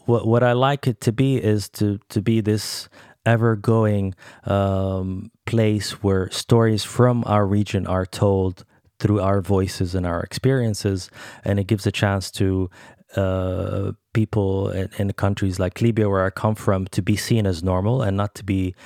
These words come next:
seen, uh, completely differently or be thought of only when there's a conflict and only when there's breaking news.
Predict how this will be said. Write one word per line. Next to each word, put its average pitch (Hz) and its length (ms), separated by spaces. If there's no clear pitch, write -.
seen, 98 600
uh, 90 420
completely 98 460
differently 98 640
or 90 440
be 110 140
thought 117 320
of 95 200
only 123 420
when 104 220
there's 95 240
a 92 40
conflict - 600
and 92 180
only 107 300
when 95 160
there's 90 200
breaking 98 480
news. 92 440